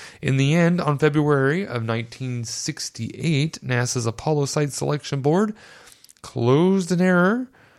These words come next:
an error, closed an era, uh, closed an area, if I could read, near Surveyor six's location and made that one of the five potential landing zones for the first manned mission.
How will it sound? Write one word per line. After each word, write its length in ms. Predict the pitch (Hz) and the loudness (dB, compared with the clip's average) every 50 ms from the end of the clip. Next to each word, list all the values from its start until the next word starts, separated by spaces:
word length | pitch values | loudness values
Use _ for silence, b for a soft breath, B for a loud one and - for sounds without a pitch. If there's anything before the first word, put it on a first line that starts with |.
| b b b _ | b b b _
an 200 | - 110 110 - - | -6 -6 -6 -4 -4
error, 400 | 101 101 101 101 110 123 113 - - - | -2 0 2 2 2 0 -2 -4 -12 -18
closed 340 | - - 143 147 147 131 | -2 2 4 4 4 4
an 140 | 139 127 120 - | 2 0 0 0
era, 640 | - 127 156 185 170 123 104 107 117 135 139 135 131 b b b b b b b b b b b b b b b _ _ | -2 0 2 4 4 4 6 6 4 4 2 0 -4 b b b b b b b b b b b b b b b _ _
uh, 140 | - 127 113 | -2 -2 -2
closed 400 | 110 - - 143 143 131 120 - | -2 0 2 2 2 2 2 -2
an 80 | 123 - - | -4 -4 -2
area, 720 | 98 117 131 131 123 123 110 101 104 110 110 101 90 82 85 | 0 0 0 2 2 2 2 2 2 2 2 2 0 0 -2
if 80 | 90 | -2
I 80 | - 107 | -2 0
could 200 | 101 101 92 95 | 0 0 0 0
read, 420 | 98 95 90 87 90 107 117 117 | 0 0 0 0 0 0 0 0
near 460 | 110 120 123 123 135 147 151 160 160 151 | 0 0 2 4 4 4 4 2 2 0
Surveyor 460 | - - 143 123 135 139 139 135 131 | 0 -2 0 2 4 4 4 4 2
six's 600 | 113 - - 135 131 131 - - 127 120 113 117 - | 0 -2 -2 -4 -4 -4 -4 -6 -6 -6 -6 -8 -10
location 1120 | - - 104 110 107 117 123 123 117 - - 147 160 170 151 - - 110 104 104 120 143 165 - _ _ B B B B B B B B B B B B B B _ | -8 -6 -6 -2 0 0 0 0 -2 -6 -6 -4 -2 -2 -4 -4 -4 -2 -2 -2 -2 -4 -8 -10 _ _ B B B B B B B B B B B B B B _
and 300 | - - 107 104 107 110 | -4 0 0 2 2 2
made 200 | 117 127 123 120 | 2 2 2 2
that 220 | 131 135 139 - | 0 0 0 -2
one 280 | 127 120 131 147 170 180 | -2 0 0 2 2 0
of 100 | 170 143 | 0 -2
the 80 | 135 | -4
five 380 | 123 - - 139 139 143 147 143 | -6 -4 -2 -2 0 0 -2 -2
potential 460 | - 143 127 - 143 135 135 - 131 | -2 -6 -4 -2 -4 -4 -2 -2 -2
landing 320 | 123 131 135 135 135 135 127 | 0 0 -2 -2 -2 -4 -2
zones 340 | 117 120 120 123 127 127 | 0 0 0 0 0 -4
for 160 | - - 117 104 | -6 -8 -6 -6
the 100 | 104 98 | -6 -8
first 600 | - - - 135 139 139 131 - - _ - - _ | -8 -2 0 0 0 0 -2 -6 -14 _ -20 -18 _
manned 520 | - - 110 110 110 113 113 113 113 113 110 | -6 -4 -2 0 0 2 0 0 0 -2 -2
mission. 320 | 104 98 98 - - - | -4 -6 -6 -10 -14 -16